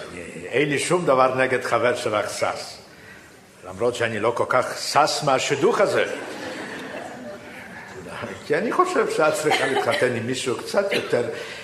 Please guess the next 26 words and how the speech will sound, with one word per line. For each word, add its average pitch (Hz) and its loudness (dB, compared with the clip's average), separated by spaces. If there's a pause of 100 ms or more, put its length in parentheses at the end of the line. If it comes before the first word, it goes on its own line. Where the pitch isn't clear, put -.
(160)
אה, 120 -4 (1120)
לא, 165 2
לא, 175 2
שימי, 131 0
שימי, 117 -4 (180)
לא, 127 2
לא, - -2 (120)
אל 185 4
תצעקי 156 2
לי 131 2
באוזן. 95 2 (1000)
אה, 127 2
נו, 254 6
את 214 2
לא 262 8
רוצה 226 6
שאני 196 4
אדבר 160 6
על 131 4
זה, 160 6
אני 220 4
לא 269 6
אדבר 262 4
על 113 2
זה, 147 2
בסדר. 156 0